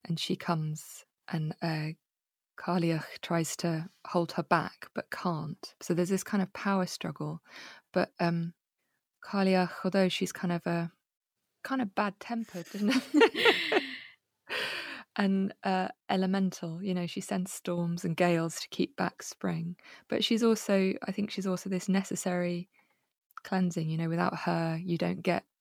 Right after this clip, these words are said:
bride coming along with the spring. And, um, and also just, um, I just wanted to explore a bit that relationship between, um, children, children and grandmothers, which I think is actually,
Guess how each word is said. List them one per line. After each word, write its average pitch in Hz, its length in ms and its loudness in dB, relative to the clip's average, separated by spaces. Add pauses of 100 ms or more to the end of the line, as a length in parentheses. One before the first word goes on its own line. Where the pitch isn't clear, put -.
(140)
bride 160 300 -2
coming 160 300 -4
along 156 320 -2
with - 80 -12
the 156 80 -6
spring. 160 560 -6 (100)
And, 165 180 -4
um, 175 360 -4 (880)
and 214 160 4
also 226 240 2
just, - 360 -2 (140)
um, 190 420 0 (220)
I 220 60 -6
just - 220 -6
wanted 220 340 0
to 202 380 -2
explore 208 400 4
a - 20 4
bit 175 140 4
that 190 160 4
relationship 190 540 4
between, 185 540 0 (240)
um, 175 440 -2 (1200)
children, 175 720 -2 (320)
children 196 360 0
and 165 120 0
grandmothers, 160 640 -4
which - 160 -6
I 214 80 -2
think 254 260 -2
is 214 160 -2
actually, 208 480 -2